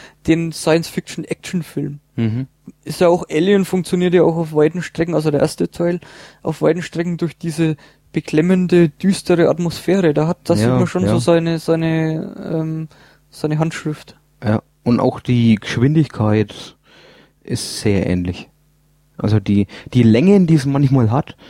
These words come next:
Speaker 2: und, ähm, die Emotionen, die dadurch ausgedrückt werden durch die Charaktere, die einfach nur die, dass die Kamera auf das Gesicht mal gehalten wird und einfach nur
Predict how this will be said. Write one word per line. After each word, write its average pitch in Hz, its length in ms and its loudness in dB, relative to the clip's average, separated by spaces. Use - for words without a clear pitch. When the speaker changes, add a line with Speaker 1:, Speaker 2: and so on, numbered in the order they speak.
Speaker 2:
und, 117 800 4
ähm, 117 400 4
die 117 260 2
Emotionen, 120 520 2
die 135 100 6
dadurch 104 260 0
ausgedrückt 104 520 -2
werden 98 140 2
durch 95 140 -4
die - 80 -6
Charaktere, 104 640 0
die 110 180 -2
einfach 135 300 2
nur 151 140 4
die, 135 100 -6
dass - 200 -8
die 160 100 -4
Kamera 185 400 0
auf - 180 -2
das 156 200 -6
Gesicht - 240 -2
mal 165 100 2
gehalten 147 340 0
wird 170 120 0
und 151 80 0
einfach 156 180 2
nur 170 260 4